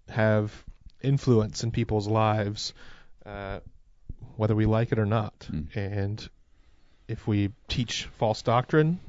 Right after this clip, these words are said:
Speaker 1: that will influence people away from the gospel.
Speaker 2: It would be better for you to have a millstone hung on your head and to be thrown into the ocean than to teach false doctrine. Yeah,
Speaker 1: Yeah.
Speaker 2: that's what Jesus said.
Speaker 1: And if we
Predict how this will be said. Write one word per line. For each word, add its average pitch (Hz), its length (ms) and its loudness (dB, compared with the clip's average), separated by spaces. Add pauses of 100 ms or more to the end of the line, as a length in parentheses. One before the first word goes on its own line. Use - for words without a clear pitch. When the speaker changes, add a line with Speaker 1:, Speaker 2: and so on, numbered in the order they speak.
Speaker 1:
that 120 140 4
will 113 120 6
influence 113 500 2
people 110 420 -2 (600)
away 107 200 4
from 107 160 0
the 98 60 -2
gospel. 120 560 -4 (100)
Speaker 2:
It 90 60 6
would 82 160 4
be 82 100 2
better 82 440 4 (100)
for - 120 -4
you 78 160 2
to 78 60 0
have 76 140 2
a 67 60 0
millstone 80 520 0
hung 80 220 -2
on 78 100 0
your 76 120 0
head 71 260 -2 (240)
and 78 100 0
to 71 60 -4
be 71 100 -2
thrown 78 280 -2
into 76 100 -2
the 71 160 -2
ocean 67 300 -2
than 62 160 -6
to - 120 -12
teach - 280 -10
false - 360 -8
doctrine. - 420 -10 (240)
Yeah, 60 160 -4
Speaker 1:
Yeah. 98 220 0
Speaker 2:
that's - 160 -8
what 62 100 -8
Jesus 62 320 -8
said. - 240 -6 (320)
Speaker 1:
And 107 600 0
if - 260 -6
we 107 380 4